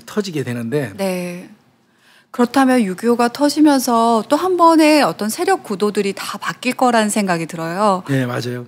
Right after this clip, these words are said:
Speaker 2: 네,
Speaker 1: 음.
Speaker 2: 그러면서 제이기 정치 깡패 시대가 도래를 하게 됩니다.
Speaker 1: 맞습니다. 이제 이, 어, 아까 말씀드린 것처럼 김두한이는 통-, 저 남-, 광복이 되고 난 다음에 정치 쪽으로 입문하잖아요.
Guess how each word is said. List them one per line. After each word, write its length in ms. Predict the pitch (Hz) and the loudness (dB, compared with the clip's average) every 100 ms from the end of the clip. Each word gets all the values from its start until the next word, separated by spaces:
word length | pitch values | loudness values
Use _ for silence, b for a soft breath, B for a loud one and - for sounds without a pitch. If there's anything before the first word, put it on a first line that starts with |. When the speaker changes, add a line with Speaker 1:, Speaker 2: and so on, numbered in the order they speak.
| - | -8
Speaker 2:
네, 220 | 202 202 | -4 -2
Speaker 1:
음. 60 | 190 | -2
Speaker 2:
그러면서 440 | 233 254 254 247 | 0 2 0 -2
제이기 840 | 240 - 185 180 190 208 220 247 247 | -4 -4 -6 -6 -8 -8 -2 0 0
정치 380 | 208 190 - 202 | -2 -4 0 0
깡패 360 | 226 233 233 | 2 2 0
시대가 520 | - - 190 196 226 | 0 0 0 2 0
도래를 380 | 233 185 180 180 | -2 -4 -6 -4
하게 140 | 202 - | -6 -4
됩니다. 380 | 165 160 151 | -4 -4 -4
Speaker 1:
맞습니다. 580 | 143 - 190 139 135 139 | -2 -2 -2 -2 -2 -4
이제 480 | 127 123 131 123 110 | -4 -4 -4 -4 -8
이, 300 | 117 123 117 113 b b b b 156 | -8 -6 -6 -10 b b b b 0
어, 60 | |
아까 360 | 156 170 180 220 | 0 0 0 2
말씀드린 480 | 196 180 226 226 214 | 2 0 0 0 0
것처럼 500 | 196 202 202 185 147 | 0 -2 -2 -6 -2
김두한이는 1300 | 226 240 247 247 240 226 226 233 233 214 185 143 - _ _ _ _ _ _ | 0 2 2 2 2 0 2 2 2 0 -6 -12 -20 _ _ _ _ _ _
통-, 320 | - 262 277 233 | -4 0 0 0
저 180 | 170 190 | 0 2
남-, 300 | 170 180 - | 2 0 -2
광복이 540 | - 190 247 269 233 175 | -2 0 2 2 0 0
되고 220 | 196 214 | 0 0
난 180 | 208 196 | 0 0
다음에 380 | 180 165 156 143 | 0 0 -4 -4
정치 420 | - 208 233 - | -2 0 0 -2
쪽으로 240 | - 175 160 | -2 -2 -4
입문하잖아요. 600 | 147 131 117 107 104 | -4 -8 -10 -16 -20